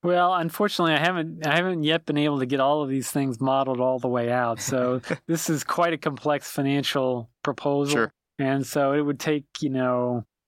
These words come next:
Speaker 1: a little bit of extra work to get through precise dates and numbers about how this would play out. But I think this would take at least a generation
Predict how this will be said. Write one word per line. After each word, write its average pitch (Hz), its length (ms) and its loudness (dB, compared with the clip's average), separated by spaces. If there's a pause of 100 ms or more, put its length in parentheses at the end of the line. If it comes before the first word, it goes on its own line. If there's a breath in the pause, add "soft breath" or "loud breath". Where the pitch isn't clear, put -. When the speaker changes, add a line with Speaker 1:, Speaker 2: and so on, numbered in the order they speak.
Speaker 1:
a 156 60 0
little 156 260 2
bit 147 140 0
of 135 80 0
extra 139 300 0
work 139 240 -2
to 131 80 -4
get 127 180 -4
through 135 520 -2
precise 139 600 -2 (280)
dates 135 380 -2
and 127 120 0
numbers 127 400 0
about 123 200 0
how 123 120 0
this 120 200 -6
would 120 100 -4
play 120 280 -2
out. 120 340 0
But 139 180 0 (320)
I 180 100 0
think 196 220 0
this - 140 -4
would 165 120 0
take 151 180 0
at 143 80 -2
least 143 300 -2
a 135 40 -6
generation 139 960 0